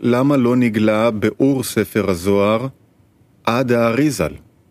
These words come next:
ולא למקובלים שקדמו לו? והתמיהה העולה על כולנה, "למה לא נגלו באור דברי האריזל ודברי הזוהר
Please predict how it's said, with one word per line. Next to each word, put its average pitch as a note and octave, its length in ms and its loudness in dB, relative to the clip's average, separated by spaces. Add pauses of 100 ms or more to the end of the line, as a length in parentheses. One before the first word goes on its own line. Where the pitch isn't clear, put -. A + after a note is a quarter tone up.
(760)
ולא F#2+ 340 0
למקובלים A2 920 0
שקדמו B2 540 -2
לו? D#2+ 140 -4 (1400)
והתמיהה F#2+ 760 -2
העולה G#2 500 0
על G2 80 -2
כולנה, A2 560 -2 (960)
"למה A2 340 0
לא A#2 180 2
נגלו G#2+ 520 0
באור A2 480 0
דברי G2+ 440 0
האריזל F2+ 800 0 (280)
ודברי F#2+ 520 0
הזוהר F#2 580 -2